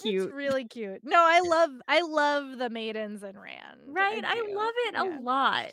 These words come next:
Speaker 2: I
Speaker 1: It's
Speaker 2: think it's
Speaker 1: very
Speaker 2: very sweet,
Speaker 1: sweet.
Speaker 2: like,
Speaker 1: It is,
Speaker 2: very
Speaker 1: it's
Speaker 2: cute.
Speaker 1: extremely sweet.
Speaker 2: Um, so he, like, sort of is like,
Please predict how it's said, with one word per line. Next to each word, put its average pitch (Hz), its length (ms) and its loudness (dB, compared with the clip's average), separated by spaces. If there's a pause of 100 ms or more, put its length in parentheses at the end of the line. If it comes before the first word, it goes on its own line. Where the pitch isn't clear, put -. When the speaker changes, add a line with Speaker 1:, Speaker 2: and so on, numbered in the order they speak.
Speaker 2:
I 302 100 -4
Speaker 1:
It's 269 60 -6
Speaker 2:
think 247 160 -12
it's 269 260 2
Speaker 1:
very 269 240 4
Speaker 2:
very 262 220 -2
sweet, 196 380 -6
Speaker 1:
sweet. - 200 -20
Speaker 2:
like, 254 160 0
Speaker 1:
It 226 60 -6
is, 285 220 -2
Speaker 2:
very 285 60 -10
Speaker 1:
it's 233 160 -10
Speaker 2:
cute. 175 300 -8
Speaker 1:
extremely 254 560 -6
sweet. 175 500 -18
Speaker 2:
Um, 220 640 -2
so 214 400 -2
he, 240 220 -4
like, 233 200 -2
sort 302 240 -6
of 269 120 -4
is 262 140 -2
like, 208 300 -2